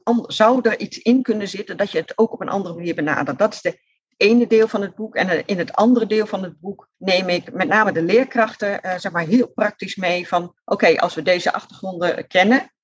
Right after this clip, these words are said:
eh, dan zou dit de vertaling kunnen zijn in de klas. Eh, in groep twee, in groep drie.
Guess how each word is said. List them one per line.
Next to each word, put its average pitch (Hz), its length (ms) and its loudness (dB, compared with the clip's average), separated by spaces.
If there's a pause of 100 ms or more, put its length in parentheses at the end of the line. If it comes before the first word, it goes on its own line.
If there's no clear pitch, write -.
(120)
eh, 170 180 -4
dan 190 340 0
zou 180 480 2
dit - 320 0
de 196 60 -12
vertaling 208 440 0
kunnen 185 240 -12
zijn 180 440 -2
in 202 160 -2
de 180 80 -6
klas. - 600 -2
Eh, 160 340 0
in 208 180 2
groep - 240 -2
twee, 180 380 2
in 180 180 -12
groep - 260 -14
drie. 175 380 -2